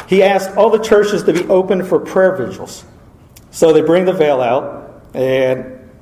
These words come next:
again, imagine this, but dark. How many years? Eighteen hundred years later, dust, dirt.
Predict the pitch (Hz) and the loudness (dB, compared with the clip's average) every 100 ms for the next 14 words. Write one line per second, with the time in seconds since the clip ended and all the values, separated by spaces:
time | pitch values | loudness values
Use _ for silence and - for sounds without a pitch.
0 | - 135 151 139 127 - - - - _ | -12 -4 -2 -2 -6 -14 -20 -20 -20 _
1 | _ _ _ - 160 160 202 247 247 226 | _ _ _ -10 -6 0 2 2 0 -2
2 | 175 175 175 - - - - - - 135 | 0 2 2 0 -8 -16 -18 -14 -4 -4
3 | - - 156 - - - - - - - | -4 0 0 0 -4 -12 -18 -20 -20 -20
4 | - _ - _ - _ 156 165 165 165 | -20 _ -20 _ -20 _ -4 -2 0 0
5 | 180 185 - - - 160 156 - 170 156 | 0 -2 -8 -12 -10 -10 -8 -6 -4 -4
6 | - 160 160 135 147 165 156 147 151 156 | -4 -4 -4 -4 -4 -2 -2 0 0 2
7 | 175 165 - 143 156 156 - - 151 156 | 0 0 0 0 0 -2 -8 -2 2 2
8 | 160 - - | 0 -6 -14